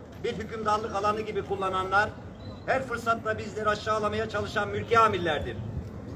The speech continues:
Öğretmenliğin aynı zamanda bir uzmanlık mesleği olduğunu görmezden gelenlerdir. Okullarda şiddeti körükleyenler, eğitime dair eleştiri ve önerilerimize yıllardır kulak tıkamakta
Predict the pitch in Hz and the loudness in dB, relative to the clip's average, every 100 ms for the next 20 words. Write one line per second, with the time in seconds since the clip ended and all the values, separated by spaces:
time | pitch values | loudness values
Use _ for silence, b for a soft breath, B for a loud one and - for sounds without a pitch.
0 | - 175 240 233 247 240 247 233 247 247 | -2 2 4 2 0 0 2 4 4 4
1 | 226 220 214 208 214 220 - 220 226 254 | 2 2 4 2 2 0 0 2 0 0
2 | 214 202 208 202 202 196 196 190 185 196 | -2 0 2 4 4 2 0 2 2 4
3 | 196 220 226 208 185 165 147 131 - - | 2 2 2 4 2 2 0 -2 -4 -8
4 | - - - - - - - - 185 214 | -8 -8 -8 -8 -8 -6 -6 -2 -2 0
5 | 247 247 247 240 - - 233 262 233 233 | 8 8 8 2 -2 -4 -4 0 0 0
6 | - 220 214 214 247 - - - 190 208 | 2 2 4 4 4 2 -4 0 2 2
7 | 233 254 233 220 202 190 214 - 233 220 | 2 2 4 4 4 4 2 0 -2 0
8 | 208 202 208 202 202 214 233 - - - | 0 0 0 0 0 4 2 2 -6 -8
9 | - - - 233 254 262 226 214 220 240 | -8 -6 -2 4 6 6 4 0 2 2
10 | 233 226 220 214 220 233 214 | 2 -2 4 4 6 4 4